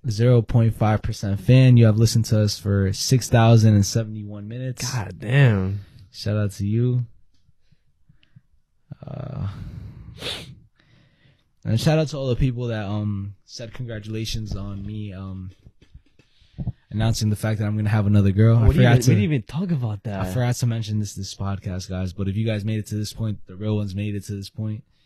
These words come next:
Speaker 1: So yeah, shout out to all you guys saying congratulations and stuff. It's gonna be my second girl, two girl, two girls and shit.
Speaker 2: Girl dad. <laughs>
Speaker 1: Yes, two girl dad, bro.
Speaker 2: Yeah.
Speaker 1: Girl dad, whatever. But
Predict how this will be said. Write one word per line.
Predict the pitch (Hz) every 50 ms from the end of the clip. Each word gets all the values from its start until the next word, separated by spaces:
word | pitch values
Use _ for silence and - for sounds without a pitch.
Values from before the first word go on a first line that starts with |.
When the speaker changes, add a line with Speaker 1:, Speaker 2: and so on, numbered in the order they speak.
| _ _ _ - - - - _ _ _ _ _ _ _
Speaker 1:
So | - - - 104 98 98
yeah, | 95 98 107 107 104
shout | 98 - 120 123
out | 131 -
to | 135 127
all | 123
you | 123 123
guys | 117 120 117 113 -
saying | 117 110 110
congratulations | - 113 110 104 101 101 104 107 107 104 - 110 104 98
and | 110 107
stuff. | - - 107 104 104 104 98 - _ _ _ _ _ _ _
It's | - - -
gonna | 104 104
be | 104 104 104
my | 101 101
second | 98 - - 110 110 - 110 107 101
girl, | 101 110 110 113 117 117 120 120 _ _ _ _ _ _ _ _ _ _
two | - - 120 110
girl, | 101 104 107 107 107 110 110 107 107 107 - _ _ _ _ _ _ _ - -
two | - 117 107 95
girls | 98 104 101 98 104 104 104 101 104
and | 104 101
shit. | - - 101 101 104 98 - _ _ _ _ _ _ _ - 123
Speaker 2:
Girl | 117 123 120 117 113
dad. | 107 113 110 110 113 123 117 - -
<laughs> | - - _ _ - 110 98 95 - - - - - -
Speaker 1:
Yes, | 98 98 98 95 - - - - - -
two | - - 120 120
girl | 110 107 110 107 110 110
dad, | 110 110 104 104 104 101
bro. | 101 107 107
Speaker 2:
Yeah. | 104 101 104 104 107
Speaker 1:
Girl | 110 110 107
dad, | 107 107 107 107 107
whatever. | 104 104 110 110 107 113 117 117 117 _ _ _ _ _ _ _
But | - 95 92 92 95 -